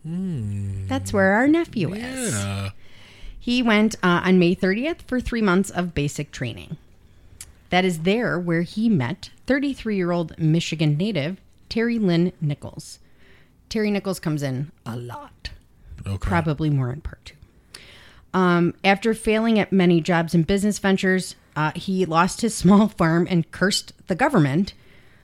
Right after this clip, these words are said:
Speaker 2: so decided that a new start and a military pension is what he wanted.
Speaker 1: Hmm.
Speaker 2: Uh, you're anti-government. Why are you joining the fucking military?
Speaker 1: R-, exactly.
Speaker 2: I did not understand that. And I
Speaker 1: I
Speaker 2: couldn't
Speaker 1: hate the government, so I'm gonna work for 'em.
Speaker 2: I couldn't find anything that, like,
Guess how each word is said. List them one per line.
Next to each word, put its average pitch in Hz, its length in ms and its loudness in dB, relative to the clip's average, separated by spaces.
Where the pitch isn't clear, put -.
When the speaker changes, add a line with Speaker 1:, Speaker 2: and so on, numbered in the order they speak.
Speaker 2:
so 339 240 0
decided 262 500 2
that 233 120 4
a - 20 6
new 196 220 8
start 185 300 0
and - 20 0
a 156 60 4
military 151 360 0
pension 131 320 -2
is 131 140 -6
what 131 120 -6
he 117 40 -8
wanted. - 380 -12
Speaker 1:
Hmm. 190 160 -6
Speaker 2:
Uh, 226 80 -2
you're 254 140 0
anti-government. 233 680 -2
Why 170 80 0
are - 20 0
you 208 80 0
joining 220 220 -2
the 208 80 -2
fucking 190 320 -2
military? 139 400 0
Speaker 1:
R-, 92 200 -6
exactly. 127 840 0
Speaker 2:
I 208 120 2
did 233 160 2
not 240 340 6
understand 190 560 4
that. 131 100 -2
And 180 80 4
I 185 40 6
Speaker 1:
I 185 40 4
Speaker 2:
couldn't 135 200 8
Speaker 1:
hate 170 200 4
the 190 60 4
government, 143 560 2
so 123 140 0
I'm 117 180 4
gonna 113 160 2
work 104 300 0
for 82 260 -8
'em. - 100 -6
Speaker 2:
I 262 100 2
couldn't 311 500 2
find 247 320 4
anything 226 540 6
that, 196 260 4
like, 190 460 2